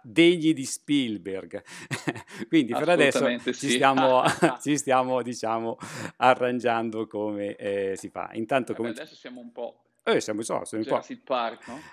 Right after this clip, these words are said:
Speaker 1: Esatto, intanto vedo che si stanno collegando tutti. Ragazzi, scrivete sempre da dove s-, vi collegate, che è molto simpatica questa cosa di vedere le città, eh, in modo tale che possiamo salutarle tutte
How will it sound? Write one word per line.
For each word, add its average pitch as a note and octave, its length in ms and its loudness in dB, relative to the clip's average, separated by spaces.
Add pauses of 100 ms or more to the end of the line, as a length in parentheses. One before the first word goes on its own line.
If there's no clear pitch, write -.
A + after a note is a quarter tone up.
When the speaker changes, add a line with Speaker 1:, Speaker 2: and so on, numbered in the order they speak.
Speaker 1:
Esatto, G2+ 460 -6
intanto A2+ 340 0
vedo G#2 220 -2
che G2+ 300 -2
si - 120 -8
stanno G#2+ 300 -2
collegando A2 460 -2
tutti. G3+ 260 -6
Ragazzi, C#3 300 0
scrivete D#3+ 420 -2
sempre D#3+ 680 0
da C3 160 2
dove B2 500 -2
s-, - 140 -14
vi A2+ 200 -8
collegate, A2 680 -4
che G2+ 100 -6
è - 20 -4
molto G#2 260 -6
simpatica G2+ 600 -6
questa G2+ 260 -8
cosa G2 320 -4
di F#2+ 140 -10
vedere F#2+ 380 -6
le F#2+ 140 -6
città, F#2+ 800 -8
eh, F#2+ 260 -6
in G2 80 -8
modo G2 180 -8
tale F#2+ 180 -4
che F#2 120 -12
possiamo F#2 380 -8
salutarle G2 600 -4
tutte - 480 -14